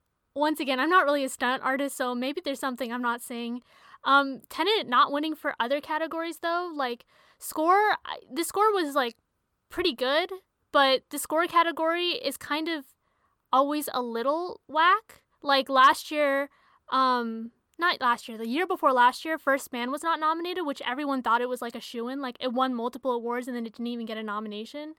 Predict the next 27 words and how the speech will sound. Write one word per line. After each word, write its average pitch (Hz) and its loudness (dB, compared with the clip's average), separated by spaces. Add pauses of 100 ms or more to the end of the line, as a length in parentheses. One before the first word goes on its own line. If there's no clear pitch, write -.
(720)
So, 262 2 (920)
I 262 2
guess 294 0
that's 277 0
true. 233 -6
And 285 2
then 285 0
if - -4
you 311 0
think 359 -2
about 277 2
all 269 2
the 262 -6
other 262 -2
categories, 226 -6 (460)
like, 254 0 (1400)
it's - -6
d-, - -10
it's - -2
won 392 4
special 294 0
effects, 226 -4
which - -10 (100)
makes 247 -6
sense. 214 -10 (500)
But 269 2
then 247 -2